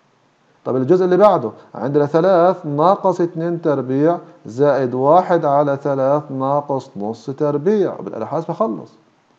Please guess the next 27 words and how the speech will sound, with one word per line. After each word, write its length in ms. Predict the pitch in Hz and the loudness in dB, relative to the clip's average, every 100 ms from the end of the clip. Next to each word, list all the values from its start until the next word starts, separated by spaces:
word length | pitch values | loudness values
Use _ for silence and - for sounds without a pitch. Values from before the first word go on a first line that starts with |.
| _ - - | _ -20 -8
الجزء 300 | 117 165 160 | 0 2 2
اللي 120 | 143 | 2
بعده 340 | 151 151 156 151 - 127 | 4 4 2 -4 -10 -4
نفس 320 | 143 175 - | -2 -2 -4
الكلام، 420 | 147 127 135 139 - | -4 0 2 0 0
أربعة 520 | 113 117 151 139 120 | -2 0 2 4 2
ناقص 380 | 120 127 110 104 - | 0 -4 -4 -6 -4
ثلاثة 340 | 117 131 117 | -2 -2 -4
تربيع 480 | 101 107 147 208 196 - - _ | -6 0 4 4 2 -6 -20 _
زائد 540 | 101 120 139 139 143 139 - _ | -8 0 4 4 2 -4 -12 _
واحد 520 | 98 117 165 160 156 139 | -6 4 4 4 0 0
على 160 | 127 | 0
أربعة 460 | 120 117 131 127 127 - _ | 0 0 2 2 -2 -10 _
ناقص 560 | - 104 127 156 160 151 | -10 -4 0 0 0 0
واحد 180 | 147 143 | 0 0
على 140 | 131 | -4
ثلاثة 260 | 123 131 123 | -4 -4 -4
تربيع 400 | 120 110 123 120 | -6 -4 -2 -2
يساوي 480 | 107 123 120 120 120 - - - | -4 -2 -2 -2 -4 -10 -10 2
آخر، 420 | 147 156 151 147 | 4 4 2 -2
أخيرًا 460 | 127 123 147 135 135 135 - | -4 -2 0 0 -2 -10 -14
هتبقى 200 | 117 113 | -6 -6
خمسة 360 | 117 135 131 113 | -4 -6 -4 -6
ناقص 420 | 113 117 113 101 | -4 -4 -6 -6
أربعة 520 | 98 101 123 117 117 - - _ - | -6 0 2 4 0 -8 -20 _ -6
أس 240 | 139 147 131 | -4 -2 -6
اتنين 460 | 113 120 120 120 | -6 -4 -4 -6